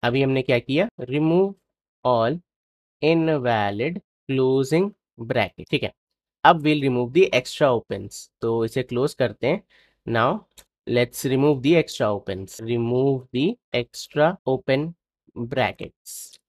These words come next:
तो इसे हटा देते हैं, इसकी ज़रूरत नहीं है। ओके, so सबसे पहले n is equal to string builder dot length, याद रखना मुझे अब नई वाली स्ट्रिंग से रिमूव करना है, स्ट्रिंग बिल्डर से रिमूव करना है, ओरिजिनल स्ट्रिंग में अब कुछ नहीं करना। ओके,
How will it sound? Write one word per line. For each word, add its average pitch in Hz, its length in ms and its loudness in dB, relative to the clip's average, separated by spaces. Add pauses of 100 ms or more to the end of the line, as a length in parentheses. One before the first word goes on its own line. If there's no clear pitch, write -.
(120)
तो 110 320 -2
इसे 123 200 -4
हटा 120 260 0
देते 139 240 -4
हैं, 165 260 -4
इसकी 120 220 -6
ज़रूरत 113 340 -2
नहीं 135 140 2
है। 175 120 0 (220)
ओके, 139 220 2
so - 80 -6
सबसे 120 340 -4
पहले 135 420 -2
n 123 200 -2
is 123 100 -8
equal 113 460 -4
to 165 180 -2
string 143 600 -2
builder 110 400 -2
dot 104 260 0 (240)
length, 131 320 -2 (160)
याद 110 260 -2
रखना 131 300 -2 (400)
मुझे 123 400 0
अब 113 260 0
नई 139 200 2
वाली 147 200 2
स्ट्रिंग 127 240 -2
से 123 120 -2
रिमूव 113 320 -2
करना 117 180 -2
है, 135 60 2
स्ट्रिंग 117 300 -4
बिल्डर 131 280 4
से 160 120 0
रिमूव 117 340 -2
करना 110 240 -2
है, 143 60 2
ओरिजिनल 127 360 0
स्ट्रिंग 110 240 -6
में 113 80 0
अब 113 80 -4
कुछ - 240 -8
नहीं 95 120 -6
करना। 95 320 -10 (180)
ओके, 117 220 -2